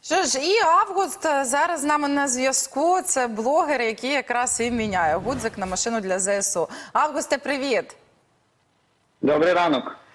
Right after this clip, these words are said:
Speaker 1: Ну що, е, на що вже наміняв? Я-, який баланс сьогодні? Бо я кожного дня слідкую, слідкую і чекаю, коли вже там на автівку вийде.
Speaker 2: Ну, якщо приблизно рахувати, то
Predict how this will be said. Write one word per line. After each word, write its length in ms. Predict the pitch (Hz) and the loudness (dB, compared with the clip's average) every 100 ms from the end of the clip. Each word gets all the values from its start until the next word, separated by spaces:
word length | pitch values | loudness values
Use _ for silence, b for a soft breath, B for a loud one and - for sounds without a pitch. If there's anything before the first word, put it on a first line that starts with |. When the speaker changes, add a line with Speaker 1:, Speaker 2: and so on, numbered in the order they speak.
| B B 226 | B B -4
Speaker 1:
Ну 140 | 320 | -2
що, 160 | - 359 | 2 2
е, 360 | 262 233 247 | 2 0 0
на 260 | 240 277 403 | 2 0 0
що 180 | - 466 | 0 0
вже 160 | 370 370 | 2 2
наміняв? 500 | 339 330 302 240 220 | 2 0 0 0 2
Я-, 140 | 262 | -2
який 400 | 262 254 311 440 | 0 -2 2 0
баланс 400 | 294 320 330 330 | 2 2 2 0
сьогодні? 520 | - 320 247 247 202 220 | -2 -2 0 0 0 -2
Бо 100 | 285 | 0
я 120 | 339 | 0
кожного 420 | 381 302 339 339 | -2 0 0 0
дня 220 | 285 320 | 0 0
слідкую, 500 | 302 302 - 403 440 | 0 -4 -2 0 2
слідкую 520 | - 277 - 359 392 | 0 -4 -2 0 0
і 40 | 285 | 0
чекаю, 360 | 277 302 311 - | -2 2 0 0
коли 220 | 285 294 | -2 0
вже 160 | 254 262 | -2 0
там 220 | 254 254 B B 240 | -2 -2 B B -2
на 120 | 285 | 0
автівку 560 | 277 - 226 175 - | 0 -2 -4 -4 -6
вийде. 400 | 180 170 156 143 - b b b b _ _ _ _ - | -2 -2 -2 -6 -8 b b b b _ _ _ _ -2
Speaker 2:
Ну, 140 | 175 | 2
якщо 300 | 208 208 208 | 2 0 -2
приблизно 520 | - 165 180 175 170 156 | 0 0 2 2 2 0
рахувати, 560 | 156 147 151 180 160 | 0 2 2 2 -2
то 480 | 131 143 135 131 | -2 0 2 0